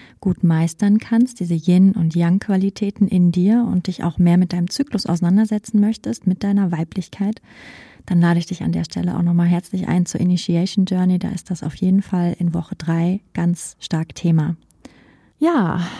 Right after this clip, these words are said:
das ist wirklich eins meiner absoluten Herzensthemen und ich bin immer noch, oh, jeden Zyklus aufs Neue erstaunt, wie viel mehr ich über mich lernen kann,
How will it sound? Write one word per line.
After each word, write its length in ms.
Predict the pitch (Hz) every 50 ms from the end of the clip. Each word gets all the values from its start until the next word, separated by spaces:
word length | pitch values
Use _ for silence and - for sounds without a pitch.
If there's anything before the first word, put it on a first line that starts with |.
| - - - - _ _ _ _ _ _ _ _
das 160 | - 208 196
ist 160 | 214 202 - 214
wirklich 300 | 226 - 247 220 - -
eins 240 | 165 185 185 -
meiner 200 | - 185 175 180
absoluten 380 | 175 - - 185 170 165 - 180
Herzensthemen 760 | 180 185 170 - - 185 180 - _ - - 180 180 190 190
und 180 | - 180 175 180
ich 160 | 175 - -
bin 240 | - 175 175 175 180
immer 300 | - 190 214 240 247 233
noch, 420 | 220 214 214 214 - - - _ _
oh, 140 | - 185
jeden 400 | 185 180 180 180 202 226 233 240
Zyklus 460 | 220 - - 214 - - 208 202 190 -
aufs 260 | - 180 165 - -
Neue 220 | 180 175 185 196
erstaunt, 600 | - - 190 - - - 180 175 180 180 185 190 170
wie 240 | 196 214 226 247
viel 420 | 247 - - - 208 196 196 190 196
mehr 560 | 190 185 180 170 170 160 156 151 165 202 233 - _ _ _ - _ _ _ _ _
ich 180 | - 202 - -
über 220 | 196 180 185 185
mich 320 | 185 190 214 233 - -
lernen 400 | 220 190 190 190 185 170 165 175
kann, 400 | - - 175 170 170 180 208 240